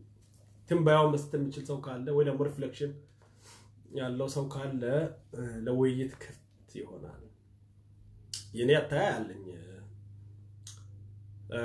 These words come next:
በ-፣ በሚመስለኝ ሲኖዶሱ ያወጣው መግለጫ ይገዛል። ህጋዊ እሱ ነው የሚሆነው። እ፣ እ፣ ከዛ ውጭ በዛ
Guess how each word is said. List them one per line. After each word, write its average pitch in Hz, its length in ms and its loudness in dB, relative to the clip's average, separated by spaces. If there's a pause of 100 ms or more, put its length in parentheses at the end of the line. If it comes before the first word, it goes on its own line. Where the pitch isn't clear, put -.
(380)
በ-፣ 160 300 6 (520)
በሚመስለኝ 180 680 8 (380)
ሲኖዶሱ 143 440 4 (460)
ያወጣው 127 440 -2 (540)
መግለጫ 131 340 -2 (160)
ይገዛል። 139 440 4 (360)
ህጋዊ 151 340 8
እሱ 156 200 6
ነው 127 120 -2
የሚሆነው። 110 360 -6 (1200)
እ፣ - 0 - (2250)
እ፣ 98 680 -8 (1000)
ከዛ 131 240 4
ውጭ 147 220 6
በዛ 151 200 4